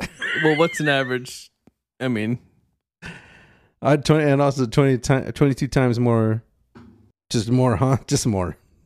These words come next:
Speaker 2: Just
Speaker 1: Just
Speaker 2: twenty-two
Speaker 1: more.
Speaker 2: times more.
Speaker 1: <laughs> More.
Speaker 2: I guess, like, if you're talking about frequency or amount, it doesn't matter. It's
Speaker 1: It's the
Speaker 2: twenty-two
Speaker 1: same either
Speaker 2: times
Speaker 1: way.
Speaker 2: more.
Speaker 1: But
Speaker 2: whatever you
Speaker 1: It
Speaker 2: do,
Speaker 1: can't be the same
Speaker 2: if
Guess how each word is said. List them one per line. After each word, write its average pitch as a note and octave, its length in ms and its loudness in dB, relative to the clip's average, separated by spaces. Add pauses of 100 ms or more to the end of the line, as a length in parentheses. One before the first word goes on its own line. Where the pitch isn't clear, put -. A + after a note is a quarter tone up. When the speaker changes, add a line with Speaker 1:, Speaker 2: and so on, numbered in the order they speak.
(320)
Speaker 2:
Just - 200 -4
Speaker 1:
Just C3+ 120 -2
Speaker 2:
twenty-two A3+ 260 2
Speaker 1:
more. C3 100 2
Speaker 2:
times A#2+ 300 0
more. G#2 340 -4 (120)
Speaker 1:
<laughs> - 120 -2
More. - 480 -2 (1000)
Speaker 2:
I D#3+ 80 4
guess, B3 220 2
like, F#3+ 140 4
if E3+ 100 -2
you're C#3+ 100 -2
talking D#3+ 200 2
about B2+ 160 2
frequency C3+ 680 0
or A#2+ 140 2
amount, G#2+ 360 2
it G#2 140 -2
doesn't A#2 280 0
matter. G2+ 380 -2
It's F#2+ 260 -6 (120)
Speaker 1:
It's F3+ 100 0
the B2 40 -4
Speaker 2:
twenty-two C#3 180 4
Speaker 1:
same C#3 380 2
either C#3 180 4
Speaker 2:
times C3 160 2
Speaker 1:
way. - 80 0
Speaker 2:
more. B2 300 2 (600)
Speaker 1:
But E3 260 0 (600)
Speaker 2:
whatever D#3 360 0
you D3 280 -2
Speaker 1:
It F3 100 0
Speaker 2:
do, C#3 120 2
Speaker 1:
can't B3 200 4
be F3 140 2
the A#2 160 -4
same G2 580 -4 (400)
Speaker 2:
if - 240 -6